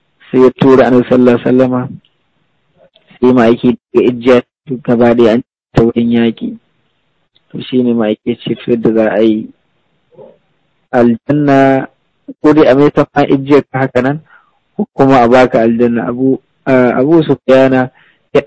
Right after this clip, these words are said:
daga sauti ne kwarai ce, "Wallahi ma'aiki aljanna, a bar ijiyar haka nan." Shi bai yadda wanga ya ba. Eh, za'imun kashfin lafsi ne wadda a tsato da, da yaronta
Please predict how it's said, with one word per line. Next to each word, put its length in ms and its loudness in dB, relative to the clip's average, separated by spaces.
daga 220 4
sauti 320 0
ne 140 2
kwarai 260 4
ce, 140 -2
"Wallahi 340 4
ma'aiki 380 2
aljanna, 420 2
a 40 2
bar 120 4
ijiyar 340 2
haka 240 -6
nan." 120 -10
Shi 160 2
bai 240 6
yadda 220 2
wanga 280 2
ya 160 4
ba. 100 -2
Eh, 280 2
za'imun 600 4
kashfin 420 -2
lafsi 220 2
ne 160 0
wadda 340 0
a 40 0
tsato 440 2
da, 140 4
da 160 2
yaronta 520 4